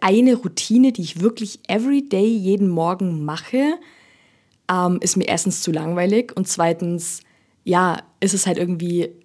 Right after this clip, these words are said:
brauche ich halt nicht jeden Tag das Gleiche in der Früh, gerade auch wir Frauen, ne, je nachdem, wo wir im Zyklus stehen.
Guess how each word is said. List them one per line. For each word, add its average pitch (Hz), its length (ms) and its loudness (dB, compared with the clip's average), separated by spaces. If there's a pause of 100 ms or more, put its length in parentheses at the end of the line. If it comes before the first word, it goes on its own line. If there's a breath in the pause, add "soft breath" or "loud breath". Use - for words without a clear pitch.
(160)
brauche 190 220 6
ich 208 140 2
halt 185 160 0
nicht 196 220 0
jeden 185 240 2
Tag 170 260 -4
das - 140 -6
Gleiche 156 340 -2
in 214 100 2
der 208 140 2
Früh, 226 300 2
gerade 180 320 0
auch 165 120 -6
wir 170 100 -4
Frauen, 226 500 2
ne, 208 240 0
je 185 100 -2
nachdem, 170 320 -4
wo 175 100 -2
wir 170 80 2
im 127 100 -6
Zyklus - 360 -4
stehen. 190 260 -6